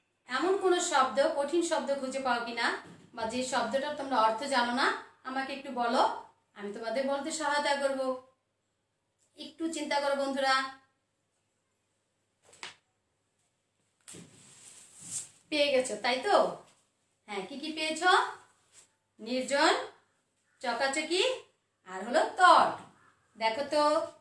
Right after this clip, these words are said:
এই যে আমি তোমাদের জন্য লিখে নিয়েছি, এসেছি,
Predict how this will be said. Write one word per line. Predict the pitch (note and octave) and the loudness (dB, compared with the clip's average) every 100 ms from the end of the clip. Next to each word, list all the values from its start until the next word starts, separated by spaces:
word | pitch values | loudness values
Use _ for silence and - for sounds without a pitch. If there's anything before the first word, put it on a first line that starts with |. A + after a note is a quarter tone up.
| _ _ _ _ | _ _ _ _
এই | C4 D4+ | -2 0
যে | D#4 | 2
আমি | D4 C#4+ | 2 0
তোমাদের | C#4 C#4 C#4 | -2 -2 -2
জন্য | C#4 C#4 | -4 -4
লিখে | C4+ B3+ D4 | -4 -4 -6
নিয়েছি, | D4 C#4 D4 C#4 - - | -6 -8 -8 -10 -12 -12
এসেছি, | C4 D4 C#4 | -10 -8 -8